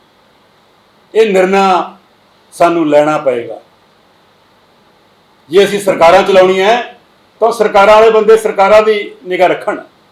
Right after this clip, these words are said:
ਉਹ ਪੰਥ ਦੀ ਵੀ ਨਾਲ ਨਿਗਾਹ ਰੱਖਣ, ਜਿਹੜੇ ਪੰਥ ਨੇ ਸਰਕਾਰ ਬਣਾਈ ਹੈ। ਕਿ ਸਾਡੀ ਸਰਕਾਰ ਨੇ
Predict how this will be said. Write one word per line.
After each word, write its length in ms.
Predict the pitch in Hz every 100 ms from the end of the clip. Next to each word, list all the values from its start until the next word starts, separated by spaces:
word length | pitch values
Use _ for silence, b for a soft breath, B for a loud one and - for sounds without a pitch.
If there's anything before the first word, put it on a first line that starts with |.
| _ _ _ _ _ _ _ _ _ _ _ _ _ _ _ _ _ _ _ _
ਉਹ 120 | 226
ਪੰਥ 260 | 220 214 208
ਦੀ 140 | 214 247
ਵੀ 80 |
ਨਾਲ 520 | 240 226 220 185 - - _ -
ਨਿਗਾਹ 240 | 196 196
ਰੱਖਣ, 300 | 180 175 202
ਜਿਹੜੇ 200 | 190 220
ਪੰਥ 260 | 220 185 175
ਨੇ 120 | 180
ਸਰਕਾਰ 420 | 185 151 156 151
ਬਣਾਈ 380 | 143 139 139 139
ਹੈ। 100 | 554 _ _ _ _ _ _ _ _ _ _ 170
ਕਿ 80 |
ਸਾਡੀ 300 | 165 160 156 160
ਸਰਕਾਰ 460 | 151 151 151 156
ਨੇ 380 | 170 202 233